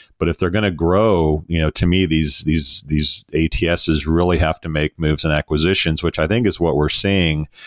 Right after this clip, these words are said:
because they grow so slow because, well, they're so expensive and the enterprise level companies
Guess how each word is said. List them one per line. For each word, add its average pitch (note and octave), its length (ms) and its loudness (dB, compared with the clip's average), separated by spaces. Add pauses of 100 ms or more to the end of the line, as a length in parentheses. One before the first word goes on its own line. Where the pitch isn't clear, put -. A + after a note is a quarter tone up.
(300)
because D#2+ 340 0
they D#2+ 120 2
grow D#2 280 2
so D#2+ 220 2
slow E2+ 440 0
because, D2+ 540 0
well, D#2+ 240 0
they're D#2 100 0
so E2 200 2
expensive D#2+ 560 0
and D2+ 140 0
the D2 100 2
enterprise D#2+ 540 0
level D2 240 0
companies D#2 680 0